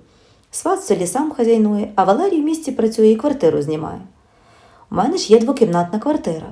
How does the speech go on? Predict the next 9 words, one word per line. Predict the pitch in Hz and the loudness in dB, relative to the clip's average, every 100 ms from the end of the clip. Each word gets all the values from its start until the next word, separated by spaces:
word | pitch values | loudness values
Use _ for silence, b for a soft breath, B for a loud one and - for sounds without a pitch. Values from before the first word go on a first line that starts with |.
| - | -16
Після | 180 185 | -2 0
весілля | 190 - 381 320 | 0 0 -2 0
молодята | 208 190 208 269 | -2 -2 -4 -4
спочатку | 285 - 208 240 - | -6 -6 -4 -2 -2
деякий | 180 226 226 180 | 0 0 -2 -4
час | 214 247 | -2 -2
жили | 190 208 | -2 -2
зі | 240 277 | 0 -2
мною, | 170 156 175 | -2 -4 -12